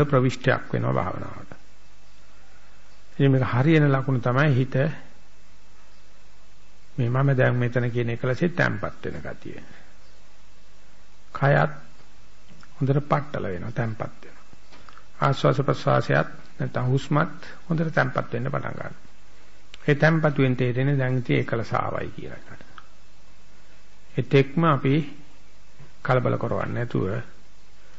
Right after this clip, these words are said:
මේ මම දැන් මෙතන කියන එකටම හිත තියාගෙන ඉන්නවා. එහෙම හිත අර විදියට බාහිරයට දුවන්නේ නැතුව ඇතුළට නැමුණොත් අපේ මේ ජීවත් වෙනවා කියන එකට, ප්‍රාණයට, හුස්මට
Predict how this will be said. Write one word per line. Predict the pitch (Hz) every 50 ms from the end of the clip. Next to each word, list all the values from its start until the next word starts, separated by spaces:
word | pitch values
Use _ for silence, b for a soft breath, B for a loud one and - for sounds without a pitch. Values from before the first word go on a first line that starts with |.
| b b - - -
මේ | 151 135 123 120 123 - - - -
මම | 139 131 127 131 131
දැන් | 123 127 123 123
මෙතන | 123 120 113 127 120 117
කියන | 113 - 120 113
එකටම | 117 113 - 123 120 117 113 113 113 113 110 107 107 104 113 131
හිත | 127 127 - -
තියාගෙන | 107 - 92 - 64 - -
ඉන්නවා. | - - - - - - - - - - - - b b b b b b -
එහෙම | - - 151 156 147
හිත | 123 123 143 139 -
අර | 147 143 143 143 143
විදියට | 139 135 131 139 135 143 131
බාහිරයට | 127 123 123 127 135 131 131 135 135 131 131
දුවන්නේ | 123 131 131 127 127 123
නැතුව | 127 120 127 127
ඇතුළට | 120 120 113 - 123 123 117 123
නැමුණොත් | 117 117 113 120 127 143 175 214 214 - - - - - - - - - - - - - - - - - - - - - - - - - - - - - - - - - - - - - - - - - - - - - - - - - - - - -
අපේ | - 147 135 143 135 131 127
මේ | 127 123 123 117 117
ජීවත් | 123 139 151 151 143 135 127 123 - -
වෙනවා | 131 127 123 120 120 117 117 113 117 117
කියන | 107 - 117 113 110
එකට, | 110 107 110 107 131 131 - - - - - - - - - -
ප්‍රාණයට, | - - 139 135 131 131 135 131 127 120 117 113 113 - 139 143 143 139 - - - - - -
හුස්මට | - - 139 - - - - 131 117 -